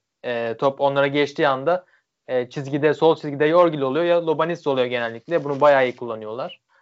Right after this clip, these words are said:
E, gelecek iki maçta da onların şansı yüksek. Hiç de az değil. Ama tabii ki onların iki maçı kazanması da yetmiyor. Rakiplerin puan kaybetmesi lazım. O anlamda işleri hiç kolay değil ama, e, ellerinden geleni yaparlarsa, iki maçı kazanırlarsa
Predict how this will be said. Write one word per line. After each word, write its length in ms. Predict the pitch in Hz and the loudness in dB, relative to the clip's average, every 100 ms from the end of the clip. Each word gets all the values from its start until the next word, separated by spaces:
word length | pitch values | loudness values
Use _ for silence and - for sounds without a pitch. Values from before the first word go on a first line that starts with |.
| _ - | _ -10
E, 280 | 120 117 117 | -6 -4 -4
gelecek 380 | 127 143 151 | 0 0 0
iki 140 | 151 175 | -4 0
maçta 380 | 170 156 170 147 | 0 0 0 0
da 40 | |
onların 240 | 151 151 | 2 0
şansı 420 | 147 160 156 156 160 | 0 2 2 0 -6
yüksek. 520 | 151 - 196 214 - | -6 -4 -4 -4 -8
Hiç 200 | 170 - | -10 -2
de 60 | 143 | 2
az 240 | 131 123 | 2 0
değil. 260 | 143 190 - _ _ _ - | -4 -4 -8 _ _ _ -2
Ama 200 | 147 151 | 0 0
tabii 260 | 165 156 | -2 0
ki 60 | 165 | 0
onların 340 | 160 156 160 | 0 0 -2
iki 180 | 147 151 | -6 -6
maçı 220 | 156 147 | -6 -6
kazanması 440 | - 151 156 165 - | -6 -2 -2 -2 -2
da 40 | |
yetmiyor. 420 | 135 127 123 120 | -2 -2 -6 -2
Rakiplerin 460 | 131 127 - 139 139 | -2 -4 -8 -6 -4
puan 200 | 147 143 | -2 0
kaybetmesi 480 | 143 139 147 147 151 | 0 -2 -2 -6 0
lazım. 460 | 131 123 185 202 _ _ _ - | 0 0 -6 -10 _ _ _ 2
O 80 | |
anlamda 440 | 156 160 160 156 156 | 2 2 -2 -2 -4
işleri 320 | 156 165 156 | -4 -4 -4
hiç 140 | 165 | -6
kolay 340 | - 143 127 120 | -2 0 0 0
değil 300 | 156 185 143 | -4 -4 -4
ama, 300 | 143 147 - | 0 0 -2
e, 100 | 131 | -4
ellerinden 540 | 127 123 147 151 156 156 | -2 -2 -2 0 0 -2
geleni 180 | 156 | -2
yaparlarsa, 560 | 156 156 160 160 147 135 | -2 0 2 4 2 -2
iki 140 | 135 | -8
maçı 200 | 147 143 | -6 -4
kazanırlarsa 800 | 147 151 156 156 160 - 170 196 | -4 -4 -2 2 2 2 -4 -4